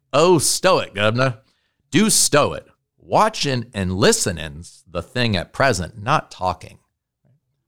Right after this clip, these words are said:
We should use our reason to understand, to talk, to think about the world. But first, we have to watch and listen. Otherwise, we will miss kind of the point.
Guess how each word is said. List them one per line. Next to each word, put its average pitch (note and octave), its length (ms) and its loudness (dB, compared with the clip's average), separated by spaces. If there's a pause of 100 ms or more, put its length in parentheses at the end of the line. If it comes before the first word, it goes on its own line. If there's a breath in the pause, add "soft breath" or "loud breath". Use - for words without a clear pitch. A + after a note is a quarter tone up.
(920)
We G3 120 4
should - 280 2
use A2+ 920 4
our G2+ 200 2
reason A2 760 -2
to F#2+ 400 -2
understand, A#2 1080 0
to - 100 -4
talk, A2+ 640 0
to - 100 -14
think E3+ 440 -4
about F#2+ 360 -2
the G2 120 -8
world. F#2 520 -2
But G2 160 -6
first, E3+ 560 -2
we G2+ 120 -6
have A2 180 -4
to F#2+ 80 -4
watch G2+ 640 -4
and E2 160 -8 (100)
listen. F#2 540 -4 (500)
Otherwise, G#2 680 0
we G#2+ 140 -4
will G2+ 140 -2
miss A#2+ 420 0
kind G#2 300 -4
of E2+ 120 -6
the F2+ 100 -8
point. G#2 360 -6